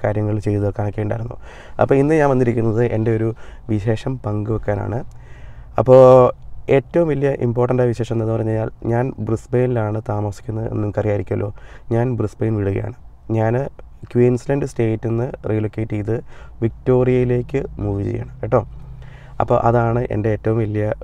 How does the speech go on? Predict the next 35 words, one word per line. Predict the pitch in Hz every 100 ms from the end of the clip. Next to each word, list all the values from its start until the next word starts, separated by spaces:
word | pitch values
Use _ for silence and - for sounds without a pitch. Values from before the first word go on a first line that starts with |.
| -
ഒരു | 104
വിശേഷം. | 104 101 101 101 131 156 - - -
അപ്പം | 107 120 123 - - -
അതിനുള്ള | 110 123 127 123 131 143 107
എല്ലാ | 113 123 -
കാര്യങ്ങളും | 113 117 120
ചെയ്തു | 117 104 107
കഴിഞ്ഞു. | 107 104 123 165 - - - -
ഇന്നലെ | 120 123 131 139 147 -
അല്ല, | 110 107
മിനിങ്ങാന്ന് | 110 120 123 131 147
സാധനങ്ങളെല്ലാം, | - 113 113 120 131 120 110 117 127 - -
ആ, | 104 104 104
റിമൂവൽ | 110 113 113
ലിസ്റ്റ് | 113 - 135
വിക്ടോറിയയിലേക്ക് | 123 101 107 110 107 110 127
കൊണ്ടുപോയി. | 110 101 101 107 - - - - -
So | 113
ഞാൻ | 113 113 120 -
എംപ്റ്റി | 117 117 131
ആയിട്ടുള്ള | 143 131 117 117
വീടും | 107 107 120 135 -
ഈ | 110
ഒരു | 117 117
കാറും | 104 104 107 123 -
എൻ്റെ | 110 117
കുറച്ച് | 123 123
പേഴ്സണൽ | - 120 - 120
ബിലോങ്ങിങ്സും | 120 113 113 110 120
മാത്രമേ | 113 104 -
എൻ്റെ | 107 101
കയ്യിലുള്ളൂ. | 98 101 - - - - - - - -
So | 110 110 107
അപ്പം | 107 113
ഞാൻ | 113 107 113